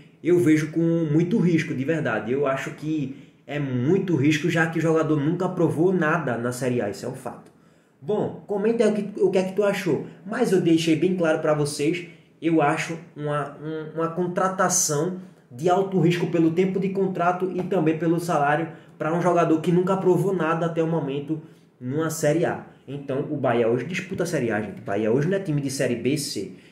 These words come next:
Se fosse, se o Bahia cair pra Série B no ano, desse ano pro ano que vem, beleza. Mas o Bahia, na teoria, é um time que vai permanecer na Série A.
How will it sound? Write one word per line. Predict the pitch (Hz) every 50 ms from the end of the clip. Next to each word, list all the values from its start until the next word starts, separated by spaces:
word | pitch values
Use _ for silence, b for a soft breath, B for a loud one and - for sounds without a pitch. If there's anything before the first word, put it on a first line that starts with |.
| B
Se | B - 151
fosse, | - - 165 196 190 - - 190 180 143 120 - B B B B B -
se | - 180
o | 185
Bahia | - 185 180 190 214 220 214
cair | 220 214 185 180 175
pra | 175 185 180
Série | 170 - 175 165 160
B | 139 123 143 143
no | 131 135 139
ano, | 143 143 143
desse | - - 120 107 - 143 156 - - 160
ano | 143 135 127
pro | 131 131 135
ano | 135 135
que | - - 123
vem, | 117 147 175 175 - - - -
beleza. | - 151 180 180 131 117 - - 92 - B B B B B B B
Mas | 131 143 160 147 135 143 160 160 165
o | 151 139
Bahia, | 131 151 143 131 117 110 123 127 - - -
na | 123 127 135 139
teoria, | 143 - - 135 123 117 117 117 135 135 - -
é | 131
um | 135 143 -
time | - 127 127
que | 123 - 131
vai | 123 123 123
permanecer | - 131 127 135 135 139 127 - 139
na | 131 131
Série | 127 131 139 143 165 170
A. | 127 101 -